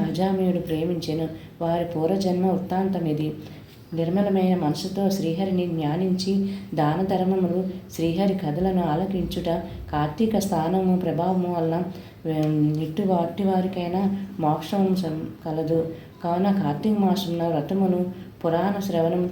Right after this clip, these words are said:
చేసిన వారికి ము-, ముఖ్యము, ముఖ్యంగా పురాణ పఠనం చేసిన వారికి సుఖమును పొందగలరు.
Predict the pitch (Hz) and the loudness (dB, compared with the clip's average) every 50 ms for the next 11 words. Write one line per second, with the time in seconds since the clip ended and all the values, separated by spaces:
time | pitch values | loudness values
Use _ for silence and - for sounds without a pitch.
0 | - - 160 160 160 - 202 196 196 185 175 170 165 160 160 165 151 156 160 180 | -2 -2 0 0 0 2 2 4 4 4 4 4 2 2 0 -2 -4 -4 -4 -4
1 | 180 185 - - - - - - - - - 175 165 165 165 165 160 165 160 - | -4 -4 -8 -10 -14 -16 -20 -20 -20 -10 -6 -4 -2 0 0 0 0 -2 -2 -2
2 | - - 202 196 190 190 190 185 - - - - - - - - - - - - | -2 2 4 4 4 4 2 2 0 -2 -6 -8 -12 -14 -18 -20 -20 -20 -20 -20
3 | - - - - - - - - - - - - - - - - - - - 185 | -20 -20 -20 -20 -20 -20 -20 -20 -20 -20 -20 -20 -20 -20 -20 -20 -20 -12 -10 -10
4 | 175 190 - - 196 196 196 202 202 190 196 - - - - - - - - - | -8 -6 -2 2 4 4 4 4 2 2 0 -2 -4 -8 -12 -16 -18 -20 -20 -20
5 | - - - - - - 202 185 180 185 190 202 208 - 196 175 185 175 185 202 | -20 -20 -20 -20 -12 -8 -6 -4 -4 -2 -2 -2 -2 -2 -2 -2 0 0 2 2
6 | 208 196 180 175 - - 214 202 196 180 185 175 170 170 170 - 185 185 190 196 | 2 2 2 0 0 0 0 0 2 2 2 2 0 -2 -4 -2 -2 -2 0 -2
7 | 190 - - - - - - - - 196 196 190 196 196 220 214 214 214 180 175 | -2 -4 -8 -12 -14 -14 -10 -8 -6 -2 0 2 4 4 6 4 4 2 0 0
8 | 170 190 190 185 165 160 156 156 151 147 147 | 0 0 0 2 2 2 2 2 2 0 0